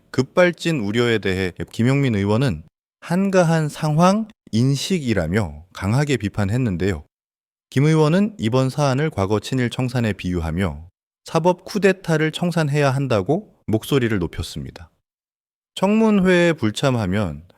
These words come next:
고발이나 대법원 현장 검증까지 고려하겠다고 경고했습니다. 또 윤 전 대통령 사건 재판을 맡은 직위원 부장판사의 교체도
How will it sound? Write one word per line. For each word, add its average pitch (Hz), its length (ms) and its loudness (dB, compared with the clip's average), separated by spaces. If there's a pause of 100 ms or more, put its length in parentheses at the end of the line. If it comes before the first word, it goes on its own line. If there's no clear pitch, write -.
(180)
고발이나 117 560 2
대법원 101 540 -2
현장 165 360 -2
검증까지 113 580 -4
고려하겠다고 101 760 -2
경고했습니다. 71 760 -10 (580)
또 85 380 0 (420)
윤 120 240 0
전 135 220 0
대통령 117 540 -2
사건 135 480 -4
재판을 107 480 -4
맡은 80 640 -8
직위원 95 560 -4
부장판사의 98 760 -4
교체도 82 680 -8